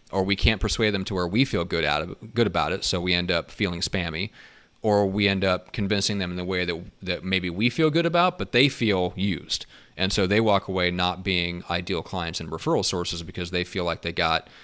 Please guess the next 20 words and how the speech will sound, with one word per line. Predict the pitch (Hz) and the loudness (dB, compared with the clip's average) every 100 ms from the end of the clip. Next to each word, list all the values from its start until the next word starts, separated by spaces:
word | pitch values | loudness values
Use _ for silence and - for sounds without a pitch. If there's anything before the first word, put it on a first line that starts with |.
| - | -8
you | 95 | -4
know, | 85 73 | -4 -2
churned | - 104 | -2 -2
and, | 82 87 | -4 -4
churned | - 107 92 | -2 -2 -2
and | 87 | -2
burned. | 92 71 - - - - - - | -4 -4 -12 -18 -18 -20 -20 -2
So | - 104 | 2 4
everything, | 110 139 127 120 107 92 | 6 6 4 4 2 2
everything | 104 120 131 127 | 2 4 4 4
is | 117 | 2
marketing | 98 95 107 135 151 | 2 0 0 -2 -2
because | 107 95 104 95 92 | -2 -2 0 0 0
everything | - 101 107 104 107 104 | 0 0 0 0 0 0
is | 95 95 95 92 - - _ _ | 0 0 2 0 -2 -4 _ _
persuasion | - 101 - 92 104 117 - 87 90 | -4 -2 -2 2 4 4 4 -2 -6
and | 92 | -8
influence | 87 104 101 101 85 73 | -4 -2 -2 -2 -2 -4
and | - 85 | -8 -4
psychology. | - 82 - 92 92 90 82 69 | -2 -4 -2 0 0 0 -4 -6